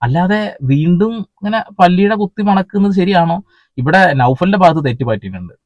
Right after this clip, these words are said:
ആ ഒരു പ്രശ്നം ഉണ്ടായ സമയത്ത് താങ്കൾ ഓട്ടോറിക്ഷയുടെ പിന്നിൽ നിന്നൊരു വീഡിയോ എടുക്കുന്നു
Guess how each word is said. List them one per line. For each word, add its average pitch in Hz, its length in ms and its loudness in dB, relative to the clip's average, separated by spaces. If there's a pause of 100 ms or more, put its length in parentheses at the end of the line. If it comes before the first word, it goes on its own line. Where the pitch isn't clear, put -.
(120)
ആ 123 80 6
ഒരു 170 180 4
പ്രശ്നം 170 380 0
ഉണ്ടായ 185 360 6
സമയത്ത് 156 540 2
താങ്കൾ 147 420 2
ഓട്ടോറിക്ഷയുടെ 139 680 0
പിന്നിൽ 131 240 -2
നിന്നൊരു 127 280 -2
വീഡിയോ 117 340 -2
എടുക്കുന്നു 117 440 -8